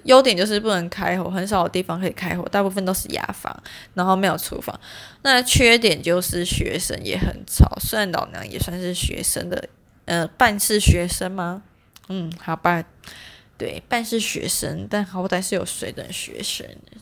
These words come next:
哎，会不会现在这样靠腰的话，就是要被大家说，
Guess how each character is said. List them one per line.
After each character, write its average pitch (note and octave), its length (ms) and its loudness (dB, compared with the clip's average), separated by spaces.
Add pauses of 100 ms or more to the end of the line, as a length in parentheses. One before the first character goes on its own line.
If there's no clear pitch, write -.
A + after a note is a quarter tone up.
(140)
哎， E4+ 360 -4 (260)
会 D#4 80 -6
不 - 20 -2
会 C4+ 120 2
现 C#4 140 0
在 C4+ 100 0
这 C4+ 80 -2
样 C4 160 0
靠 B3 280 -2
腰 A3 180 4
的 G#3 80 2
话， G3+ 180 0
就 G3+ 140 -4
是 F#3+ 340 -6
要 G3 140 -4
被 G3 140 -8
大 F#3 120 -4
家 F3+ 120 -2
说， F3+ 340 -6